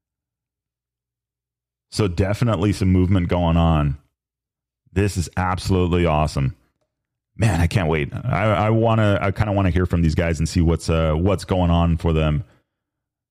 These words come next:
in the race. So, okay. So that is right now, that is your standings as they sit going into the rest day. So rest day, and then they're gonna have stage number nine coming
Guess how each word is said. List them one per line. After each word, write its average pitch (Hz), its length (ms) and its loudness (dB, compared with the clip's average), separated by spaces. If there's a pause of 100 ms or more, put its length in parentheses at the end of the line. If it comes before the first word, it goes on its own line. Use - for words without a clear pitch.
(680)
in 90 100 0
the 78 80 2
race. 71 240 -2
So, 104 560 0
okay. 123 340 -2 (120)
So 104 380 0
that 127 260 -2
is 117 240 0
right 117 200 -2
now, 120 200 0
that 120 180 0
is 110 100 0
your 110 100 2
standings 117 400 -2
as 117 240 -2
they 110 100 0
sit 123 320 -4
going 107 340 0
into 117 300 0
the 98 100 0
rest 107 280 0
day. 120 180 0
So 90 480 -2 (380)
rest 110 320 -2
day, 131 260 0
and 101 160 0
then 101 140 0
they're 98 100 0
gonna 101 180 -2
have 98 360 0
stage 110 360 -2
number 101 220 2
nine 101 300 0
coming 101 260 -2